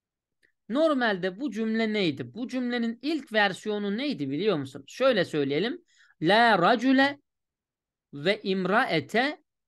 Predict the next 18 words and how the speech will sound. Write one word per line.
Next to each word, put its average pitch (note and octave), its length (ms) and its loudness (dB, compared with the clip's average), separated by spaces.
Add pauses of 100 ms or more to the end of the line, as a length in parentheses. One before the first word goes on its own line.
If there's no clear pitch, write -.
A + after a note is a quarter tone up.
(180)
fiddari. E3+ 840 2 (200)
Normalde G#3 640 -2
bence G3 400 0
bu A#3 120 -6
cümlenin E3+ 440 -2
aslı G#3 360 -2
böyleydi. C#3+ 480 0 (540)
Ama F3+ 400 2 (220)
fiddari A#3 640 2
ile G3 260 2
raculun F#3 520 0
yer D#3+ 320 0
değiştirdiği G#3 760 0
için, C3+ 360 -10 (420)
yer E3+ 320 2
değiştirdiği D#3 720 -2
için, C4 380 -4 (420)
em, C#3 420 -4